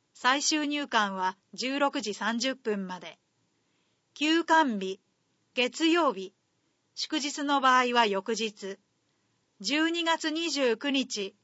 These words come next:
金曜から一月三日水曜。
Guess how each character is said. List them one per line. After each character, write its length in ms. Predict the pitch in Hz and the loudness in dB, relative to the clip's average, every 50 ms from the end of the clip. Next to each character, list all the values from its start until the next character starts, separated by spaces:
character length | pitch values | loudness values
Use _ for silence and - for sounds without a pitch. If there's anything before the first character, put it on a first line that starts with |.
| _ - | _ -8
金 260 | - 285 302 311 320 | -4 -4 -2 -2 0
曜 240 | 320 330 311 294 311 | 4 4 4 4 2
か 140 | 262 226 202 | 0 0 0
ら 220 | 202 202 214 - _ _ _ _ _ _ _ _ _ | 2 0 -2 -4 _ _ _ _ _ _ _ _ _
一 280 | 220 214 214 269 311 320 | -14 -10 -6 -6 -2 0
月 340 | 320 320 320 - 302 294 262 | 0 0 0 -2 -4 -4 -2
三 180 | 254 254 247 - _ | -2 -2 -4 -6 _
日 240 | - 240 233 226 - _ _ | 0 2 2 2 0 _ _
水 360 | - - - 254 262 269 269 254 | -20 -14 -6 -4 -2 -2 0 0
曜。 320 | 247 220 190 175 170 | 0 0 -2 -4 -8